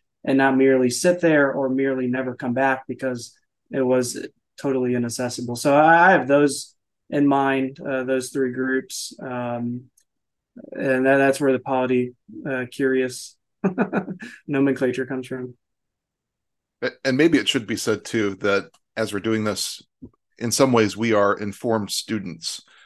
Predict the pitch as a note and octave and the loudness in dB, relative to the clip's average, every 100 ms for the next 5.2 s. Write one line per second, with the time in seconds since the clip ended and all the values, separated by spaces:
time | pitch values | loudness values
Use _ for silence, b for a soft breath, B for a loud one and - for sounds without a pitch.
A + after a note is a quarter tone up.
0 | b b b G2+ F#2+ F#2 G#2 A#2+ A#2+ A2+ | b b b -2 0 0 2 2 2 2
1 | A#2+ A2 A#2 A2 G2+ F#2 - _ _ A2+ | 2 4 4 2 -2 -6 -10 _ _ -4
2 | A2 A2 F#2 G#2+ G#2 G2 G2+ G#2 G#2 G#2 | -2 -2 2 4 6 4 4 2 0 -4
3 | - A2+ G#2 A2 G#2+ G#2 G2+ G#2 G2+ A#2+ | -2 0 2 2 2 -2 -8 -10 -6 -2
4 | A2 A2+ G2 G#2 G2+ G2+ G#2 G2+ G2+ G#2 | -2 -2 -2 0 0 2 2 2 0 0
5 | G2+ | -2